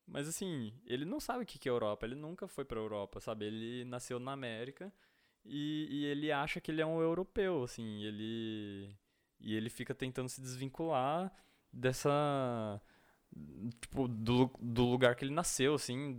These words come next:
do, do meio que ele nasceu, de quem ele é. Porque, assim,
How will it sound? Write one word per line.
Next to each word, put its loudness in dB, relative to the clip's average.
do, -8
do -10
meio 0
que -6
ele -2
nasceu, -2
de -8
quem 0
ele 4
é. 4
Porque, 4
assim, 2